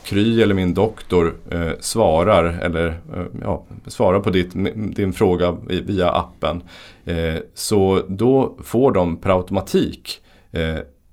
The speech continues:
sexhundrafemtio kronor. Nu är det här sänkt till fyrahundrafemtio kronor, men de får ett styckeersättning,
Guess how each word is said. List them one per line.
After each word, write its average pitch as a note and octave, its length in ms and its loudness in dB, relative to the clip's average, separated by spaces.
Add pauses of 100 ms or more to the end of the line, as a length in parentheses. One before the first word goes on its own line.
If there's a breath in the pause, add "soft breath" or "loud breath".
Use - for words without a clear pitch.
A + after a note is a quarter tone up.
sexhundrafemtio - 680 -2
kronor. D2 340 -6
Nu F#2+ 140 -2
är F#2+ 40 0
det F2 80 0
här E2 140 -2
sänkt F2+ 540 -4
till C#2 160 -6
fyrahundrafemtio F2+ 720 0
kronor, - 420 -10
men F#2+ 120 -6
de G#2+ 140 -2
får A2+ 240 0
ett C#2 60 -4
styckeersättning, - 1200 -4